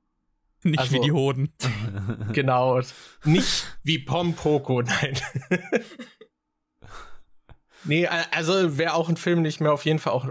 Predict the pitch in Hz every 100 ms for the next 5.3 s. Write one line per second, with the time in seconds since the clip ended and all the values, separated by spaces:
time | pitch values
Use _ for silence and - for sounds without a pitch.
0 | - - 139 127 127 131 139 143 - 151
1 | 185 - 175 165 160 147 156 - - -
2 | - 131 135 117 147 - 135 - 139 131
3 | 127 131 156 - 147 139 131 120 120 127
4 | 127 131 131 _ _ _ _ - 131 127
5 | 127 123 -